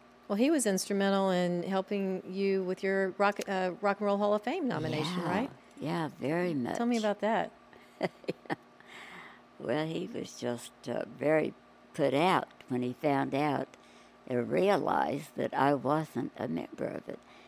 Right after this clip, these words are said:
Speaker 2: And I, I never thought that much about it. You know, I thought, "Well, I was never a superstar, and I didn't have a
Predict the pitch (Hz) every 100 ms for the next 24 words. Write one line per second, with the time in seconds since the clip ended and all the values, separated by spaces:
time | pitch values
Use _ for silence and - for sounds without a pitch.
0 | - - - 147 151 190 - - 180 214
1 | 349 185 120 117 - 135 127 - 120 -
2 | 110 104 - 107 - 101 - - - 165
3 | 143 135 147 - 139 - - - 127 147
4 | - - - - - - 180 208 165 -
5 | 151 143 131 64 139 - - - 175 -
6 | 117 - - 98 90 - 185 185 147 139
7 | 165 160 - 131 135 143 135 156